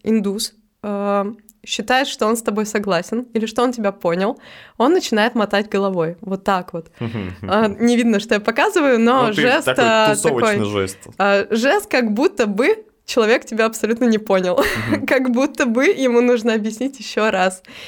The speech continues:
Speaker 1: Поначалу мы объясняли раз по пять, наверно. Потом мы поняли, что это означает, что всё окей. Всё круто, он всё понял, всё, можно расслабиться. Вот, то есть это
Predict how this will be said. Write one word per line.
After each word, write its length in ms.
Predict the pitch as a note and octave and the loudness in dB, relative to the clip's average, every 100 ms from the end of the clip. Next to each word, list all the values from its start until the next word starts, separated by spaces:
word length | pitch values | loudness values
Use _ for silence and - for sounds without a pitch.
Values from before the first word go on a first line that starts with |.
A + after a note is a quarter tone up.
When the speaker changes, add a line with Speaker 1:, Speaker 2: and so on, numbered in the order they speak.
| - - - | -20 -20 -2
Speaker 1:
Поначалу 500 | A#3+ A#3 A3+ A#3+ D4 | 0 2 2 2 2
мы 100 | B3 | 2
объясняли 460 | A3+ A3 A3 A3+ B3 | 0 -2 -2 0 2
раз 140 | G#3+ A3+ | 0 -2
по 120 | G3+ | -4
пять, 240 | G3+ F#3+ | -2 -2
наверно. 440 | F#3 E3 E3+ F3+ F#3+ - _ - - - | -2 -2 -2 -6 -12 -16 _ -20 -14 -4
Потом 260 | G#3+ A3+ | 0 2
мы 100 | C4+ A#3 | 2 2
поняли, 320 | A#3+ E4 C4+ | 2 2 0
что 200 | - A3+ | 0 -2
это 240 | G#3+ G#3 | 0 0
означает, 460 | G#3 G#3 G#3 A#3+ C#4+ | 0 0 0 0 0
что 320 | - - G3 | -4 -4 -6
всё 340 | - - A3 - | -6 -2 -2 -2
окей. 460 | G3+ - F#3+ F3+ - _ _ _ | -6 -6 -6 -6 -12 _ _ _
Всё 240 | - A#3 A#3+ | -4 0 0
круто, 360 | A3+ A#3+ C#4+ | 0 0 2
он 100 | C#4+ | 0
всё 160 | A3+ A3+ | 0 -4
понял, 460 | G#3+ A3+ D4 D4 C#4+ _ _ | -2 0 2 2 -2 _ _
всё, 880 | - - A3+ A3+ A3 G#3 G3 F#3 F#3 | -8 -2 2 2 2 0 -2 -4 -6
можно 380 | G3+ G3 A3+ G#3+ | -4 -2 0 -2
расслабиться. 640 | G#3 - F#3 F#3 F#3 - F#3 _ _ _ _ _ _ _ _ _ - | -4 -2 -4 -4 -10 -14 -16 _ _ _ _ _ _ _ _ _ -6
Вот, 360 | A3+ G#3 G3 | 0 0 0
то 60 | G3 | 0
есть 240 | G3 G3+ G#3 | 0 0 -4
это 560 | G#3 G#3 G3 F#3+ F3 | -2 2 2 2 -2